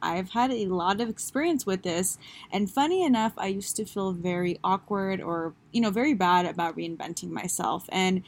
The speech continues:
most specifically, this would happen more in my business. So I've talked a lot about it on the podcast, how a few years ago,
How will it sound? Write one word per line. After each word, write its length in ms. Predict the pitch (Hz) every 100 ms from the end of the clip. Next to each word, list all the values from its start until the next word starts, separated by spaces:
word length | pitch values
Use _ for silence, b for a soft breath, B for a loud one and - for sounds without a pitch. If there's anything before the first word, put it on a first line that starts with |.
| B B - - -
most 260 | 220 247 -
specifically, 600 | 330 - 208 226 240 247
this 220 | 208 -
would 80 | 185
happen 560 | 190 180 - 185 190
more 220 | 180 175
in 200 | 170 175
my 220 | 175 165 165
business. 500 | 180 165 170 160 160
So 380 | - - 185 190 - _ _ _ _ -
I've 120 | 226 214
talked 240 | 226 226
a 20 |
lot 120 | 240
about 180 | 214 214
it 60 | 190
on 140 | 202
the 60 | 185
podcast, 640 | - 208 190 214 196 190
how 140 | 214 190
a 40 |
few 240 | 185 - 220
years 340 | 202 190 185
ago, 400 | 180 180 175 180